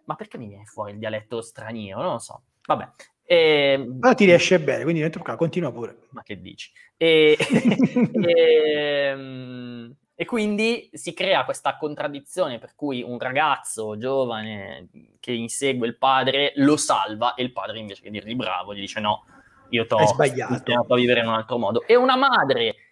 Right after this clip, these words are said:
Speaker 1: incastrata, come spesso succede alle madri tra l'altro, tra la, la libertà di dire quello che pensa e il fatto di dover fare squadra con il padre. Questo crea questa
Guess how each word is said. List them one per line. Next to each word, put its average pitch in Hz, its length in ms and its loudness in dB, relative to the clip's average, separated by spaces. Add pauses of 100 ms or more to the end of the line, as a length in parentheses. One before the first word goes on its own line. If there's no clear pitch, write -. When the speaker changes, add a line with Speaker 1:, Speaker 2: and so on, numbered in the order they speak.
(500)
Speaker 1:
incastrata, 175 1000 0
come 123 140 -8
spesso 131 300 -4
succede 135 360 -2
alle 131 140 0
madri 120 420 -2
tra 104 220 -4
l'altro, 104 460 -6 (180)
tra 147 440 4 (160)
la, 123 360 -2
la 127 120 -2
libertà 147 580 2
di 139 80 -2
dire 151 220 -4
quello 160 160 -2
che - 140 -2
pensa 139 600 -2
e 147 100 -2
il 175 120 -4
fatto 101 260 -12
di 123 60 -10
dover 127 280 -4
fare 110 260 -6
squadra 104 420 -12
con 107 160 -12
il 110 100 -14
padre. 98 320 -12
Questo 208 360 -2
crea 143 580 2
questa 117 520 0